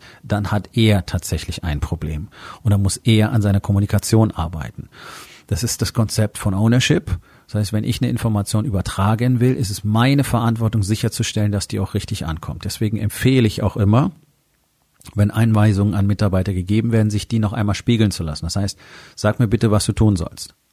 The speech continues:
Und dann ist man oft erstaunt, was zurückkommt. So, und dann kann man diese Missverständnisse im Vorfeld ausräumen. Also es ist ganz klar deine Verantwortung, sicherzustellen, dass du verstanden wirst.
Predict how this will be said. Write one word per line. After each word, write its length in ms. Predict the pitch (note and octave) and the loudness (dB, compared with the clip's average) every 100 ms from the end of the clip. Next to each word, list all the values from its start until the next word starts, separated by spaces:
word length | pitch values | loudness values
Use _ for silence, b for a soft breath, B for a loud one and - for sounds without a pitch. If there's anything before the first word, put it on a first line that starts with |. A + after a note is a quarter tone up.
| _ _ - | _ _ -2
Und 60 | G#2+ | 0
dann 100 | B2+ | 2
ist 120 | B2 | 0
man 100 | B2 | 0
oft 160 | B2+ | 0
erstaunt, 400 | - - A2 A2 | 0 0 2 2
was 160 | G#2+ - | 2 -2
zurückkommt. 560 | - F#2 - - - - | 0 -2 -2 -10 -14 -14
So, 140 | - | -8
und 140 | - F2+ | -4 -4
dann 80 | G2+ | 0
kann 140 | A#2+ | 2
man 80 | A2 | 2
diese 160 | G#2 | 4
Missverständnisse 640 | A2 A2 G#2+ - G2 G2 G2+ | 2 2 0 0 -2 -2 -4
im 80 | G2 | -6
Vorfeld 400 | - F2 F#2+ D#2+ | -4 -4 -4 -4
ausräumen. 500 | C#2+ - - G1+ - B B B B | -6 -8 -12 -12 -14 B B B B
Also 180 | G2+ | 0
es 60 | G#2+ | 0
ist 40 | - | 0
ganz 220 | A#2+ - | 0 0
klar 180 | G#2 F#2 | 0 0
deine 260 | G#2+ B2+ | 2 2
Verantwortung, 680 | - A2+ A2+ G#2 G#2 G2+ G#2 | 2 0 -2 0 0 2 0
sicherzustellen, 800 | G2+ - G#2+ - - G#2+ G#2 G#2 | 0 0 -2 -2 -2 0 0 0
dass 180 | F2+ | -2
du 120 | - G#2+ | -2 -2
verstanden 640 | - - - D2+ D2 - | -2 -2 -4 -6 -8 -14
wirst. 260 | - - | -16 -18